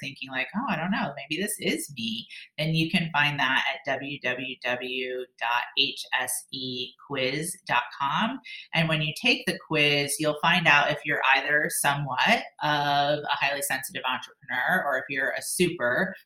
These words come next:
highly sensitive entrepreneur, or if you happen to be like me and you're a super uber highly sensitive entrepreneur. And wherever you fall, you'll also receive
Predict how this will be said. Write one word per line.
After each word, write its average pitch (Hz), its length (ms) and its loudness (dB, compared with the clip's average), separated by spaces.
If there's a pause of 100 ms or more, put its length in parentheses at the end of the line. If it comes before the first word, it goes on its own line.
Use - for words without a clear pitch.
(120)
highly 143 300 4
sensitive 131 420 -2
entrepreneur, 127 680 0
or 139 140 0
if 139 120 -2
you 147 140 -4
happen 143 260 2
to 143 80 -12
be 151 160 -2
like 135 160 0 (100)
me 151 480 -2 (220)
and 165 100 2
you're 147 180 2
a - 40 -2
super - 400 -4
uber - 320 -2 (320)
highly 139 300 6
sensitive 123 500 0 (160)
entrepreneur. 117 640 0 (320)
And 156 160 2
wherever 170 300 6
you 156 360 2
fall, 151 480 4
you'll 160 200 0
also 139 600 2
receive 135 400 -6